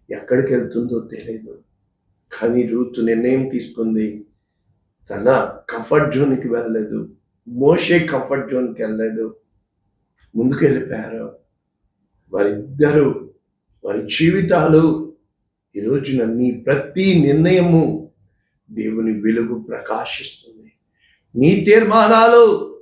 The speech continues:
దేవుని చిత్తంలో ఉన్నాయా? అంటే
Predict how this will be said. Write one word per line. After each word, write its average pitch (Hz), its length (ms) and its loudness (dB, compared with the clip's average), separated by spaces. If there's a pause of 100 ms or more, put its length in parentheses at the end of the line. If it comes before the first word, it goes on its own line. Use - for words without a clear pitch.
(260)
దేవుని 120 320 -10
చిత్తంలో 113 600 -8
ఉన్నాయా? 113 420 -6 (640)
అంటే 247 300 6